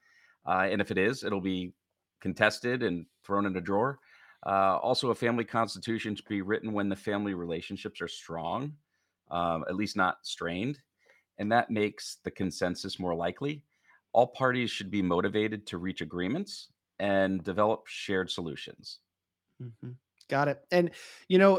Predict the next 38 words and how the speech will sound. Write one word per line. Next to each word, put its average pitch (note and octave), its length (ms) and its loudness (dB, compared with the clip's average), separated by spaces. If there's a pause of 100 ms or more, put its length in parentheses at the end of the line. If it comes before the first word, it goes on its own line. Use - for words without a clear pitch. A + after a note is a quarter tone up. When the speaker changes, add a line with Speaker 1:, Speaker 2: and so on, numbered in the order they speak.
Speaker 2:
Eric, F3+ 240 8
for, E3 400 6
for E3+ 140 2
maybe E3+ 360 2
some E3 220 0
of D#3 100 2
our D#3 140 4
audience D3+ 420 2
members D3 300 -2
that D3+ 140 0
are D3 240 0
legal E3 400 0
savvy, C#3+ 480 0
shall C#3 240 0
we C#3 120 -2
say, C3+ 460 -2
Speaker 1:
<laughs> G#2 180 -2
Speaker 2:
they're E3 80 6
probably B3 260 10
thinking, F#3+ 360 0
"How C#4 260 6
formal G3+ 400 6
of D#3 60 0
a D#3+ 60 0
document C3+ 520 0
is A#2 180 -8
this - 280 -10
really?" D#2 320 -8
You C3+ 140 -10
know, C#3+ 160 -2
are D#3+ 140 2
we F3+ 120 2
talking F#3+ 360 2
about D#3+ 440 0
this D#3+ 220 -2
being D#3 420 -4
really D#3 560 0
a, C#3+ 420 -2